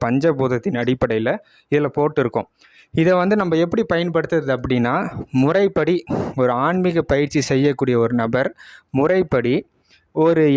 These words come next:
எந்திரத்தை, முறைப்படி அந்த எந்திரத்துல இந்த குறியீடை வரைஞ்சி, கரெக்டா எல்லாமே இந்த சக்கரத்தை முழுமையா வரைஞ்சி, எல்லா இடத்துலையும் அந்த பிந்து புள்ளி எல்லாமே வச்சுட்டு,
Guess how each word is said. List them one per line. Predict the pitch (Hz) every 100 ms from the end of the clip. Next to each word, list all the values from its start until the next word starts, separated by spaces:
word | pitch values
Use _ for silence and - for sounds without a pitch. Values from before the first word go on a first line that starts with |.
| 147
எந்திரத்தை, | 185 196 185 151 - - - - - - - 131
முறைப்படி | 147 143 147 165 - 131
அந்த | 120 120
எந்திரத்துல | 123 147 139 131 123 180 - _ _ 139
இந்த | 143 143 -
குறியீடை | 170 190 190 156 120
வரைஞ்சி, | 117 143 143 135 202 - _ _
கரெக்டா | 143 135 131 143
எல்லாமே | 131 143 143
இந்த | 139 120
சக்கரத்தை | 131 120 156 139 120
முழுமையா | 123 165 175 165 131
வரைஞ்சி, | 120 113 117 165 - - _ 123
எல்லா | 135 151
இடத்துலையும் | 139 156 147
அந்த | 135 120
பிந்து | 127 147 135
புள்ளி | 131 123
எல்லாமே | 120 127 131 113
வச்சுட்டு, | 104 127 -